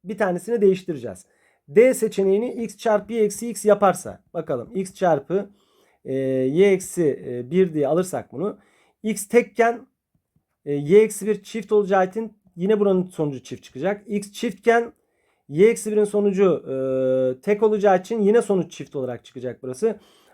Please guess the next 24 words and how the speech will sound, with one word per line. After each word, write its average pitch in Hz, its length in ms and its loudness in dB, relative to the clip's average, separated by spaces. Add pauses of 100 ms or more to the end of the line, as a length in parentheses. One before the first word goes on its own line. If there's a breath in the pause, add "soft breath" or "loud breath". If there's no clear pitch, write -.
(120 soft breath)
O 175 120 4
yüzden 196 400 2
bir 131 40 -14
şey 208 180 0
değişmedi 208 380 0
arkadaşlar. 123 460 -6
Yani 147 260 -2
D 196 140 4
şıkkını 196 340 -6
siz 190 280 -6 (380)
x 196 220 -8
çarpı 196 320 2
y 208 120 4
artı 180 300 0
x 196 200 -8
değil 214 160 -6
de 170 60 0
x 170 160 -8
çarpı 190 300 -2
y 202 60 2
eksi 202 200 -6
x 202 140 -8
yapsanız 175 520 0
bile 214 240 0